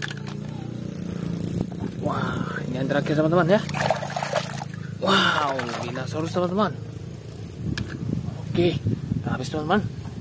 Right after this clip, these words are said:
Nah, buat, buat teman-teman semuanya, terima kasih banyak, ya,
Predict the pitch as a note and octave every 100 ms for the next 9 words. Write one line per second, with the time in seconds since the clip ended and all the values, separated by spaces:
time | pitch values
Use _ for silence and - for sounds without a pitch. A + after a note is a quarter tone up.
0 | - - - - - - - D3+ F#3 D#3+
1 | C#3+ C#3+ C3+ C#3+ C#3+ C#3+ C#3 C#3+ E3 D3
2 | C3 A#2+ B2 C#3 F#3